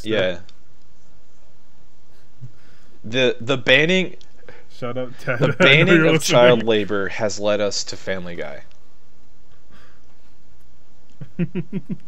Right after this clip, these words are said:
Speaker 1: I mean, yeah, you're right. Do you think if we still have ch-, uh, child labor, would Seth MacFarlane have survived to make Family Guy? Or do you think he would have
Speaker 2: I
Speaker 1: died
Speaker 2: think
Speaker 1: in,
Speaker 2: he
Speaker 1: like, a
Speaker 2: probably would have
Speaker 1: factory?
Speaker 2: died in a factory making, you know, like, Tim's or something.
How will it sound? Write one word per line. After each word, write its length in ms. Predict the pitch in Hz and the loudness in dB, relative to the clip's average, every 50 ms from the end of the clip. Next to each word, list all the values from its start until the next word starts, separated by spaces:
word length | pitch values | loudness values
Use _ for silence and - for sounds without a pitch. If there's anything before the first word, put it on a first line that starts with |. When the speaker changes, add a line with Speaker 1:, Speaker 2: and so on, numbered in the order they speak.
| - - - 175 - - - | -6 -6 -6 -6 -6 -4 -4
Speaker 1:
I 100 | - 156 | -2 -2
mean, 260 | 156 147 139 170 143 | -2 0 0 0 0
yeah, 300 | 139 139 135 - 156 143 139 | 0 0 0 2 2 2 2
you're 220 | 147 143 143 147 | 0 0 0 0
right. 180 | 139 165 147 135 - - - - - - - - - - - - - - - - - - - - - - - | -2 -2 -2 -2 -2 -4 -4 -6 -6 -6 -6 -6 -6 -6 -6 -6 -6 -6 -6 -6 -6 -6 -6 -6 -6 -6 -4
Do 80 | 147 | -2
you 120 | 139 143 143 | -2 -2 0
think 200 | - 180 190 202 | 0 0 0 0
if 60 | 208 | -2
we 80 | 190 175 | -2 -4
still 220 | - - 165 160 | -2 -2 -2 -2
have 180 | 139 131 - - | -2 -2 -4 -6
ch-, 140 | - - - - - - | -6 -6 -6 -6 -6 -4
uh, 340 | 135 120 120 117 110 107 107 101 | -2 -2 0 0 0 -2 -2 -4
child 380 | - - - 113 113 113 110 | -4 -4 -4 -4 -4 -4 -4
labor, 400 | 104 101 101 104 101 110 113 110 | -4 -4 -4 -4 -4 -4 -4 -4
would 260 | 104 95 98 104 113 - | -4 -4 -6 -6 -6 -4
Seth 260 | - - 120 - - | -4 -4 -4 -4 -4
MacFarlane 540 | 120 110 - - 107 98 104 110 110 110 107 | -4 -6 -6 -6 -4 -4 -4 -4 -4 -4 -4
have 120 | 101 104 - | -6 -4 -4
survived 460 | - 117 98 95 92 95 101 101 - | -4 -4 -4 -4 -4 -4 -4 -4 -6
to 60 | 107 | -6
make 160 | 104 101 101 - | -6 -6 -6 -6
Family 320 | - 101 92 101 104 104 | -6 -4 -4 -4 -4 -4
Guy? 280 | 107 110 110 113 117 135 - - - - - - - - - - - - - - | -4 -4 -2 -2 -2 -4 -4 -4 -6 -6 -6 -6 -6 -6 -6 -6 -6 -6 -6 -4
Or 120 | 113 117 | -4 -4
do 60 | 117 | -4
you 60 | 117 | -2
think 220 | 110 - 123 123 110 | -2 -2 -4 -4 -2
he 100 | 104 117 | -2 -2
would 100 | 120 120 | -2 -2
have 100 | 117 104 | 0 0
Speaker 2:
I 60 | 110 120 | 2 2
Speaker 1:
died 80 | - | 2
Speaker 2:
think 140 | - 175 180 | 2 0 0
Speaker 1:
in, 40 | - | 0
Speaker 2:
he 40 | 233 | -2
Speaker 1:
like, 60 | - | 0
a 40 | - | 4
Speaker 2:
probably 240 | 143 127 123 120 120 | 6 6 6 6 6
would 160 | 120 120 110 | 4 4 2
have 100 | 101 95 | 2 2
Speaker 1:
factory? 80 | 113 | 0
Speaker 2:
died 260 | 135 95 95 95 92 87 | 0 2 2 2 0 0
in 120 | 90 90 | -2 -4
a 40 | 87 | -4
factory 500 | - - 85 82 87 - - 95 90 85 | -2 -2 -2 -2 -2 -2 -4 -4 -4 -2
making, 640 | 85 87 85 80 - 90 87 87 85 85 82 82 - - - - - - - - | -4 -4 -4 -4 -4 -4 -4 -4 -6 -6 -6 -6 -6 -6 -6 -6 -6 -6 -6 -4
you 60 | 90 | -2
know, 60 | 90 | -2
like, 160 | 85 85 - | -2 -2 -2
Tim's 420 | - - - 90 87 82 80 82 87 | -4 -4 -4 -4 -4 -4 -4 -4 -4
or 80 | 82 | -4
something. 440 | 82 - 92 87 - - 90 87 90 | -4 -4 -4 -4 -4 -4 -4 -4 -4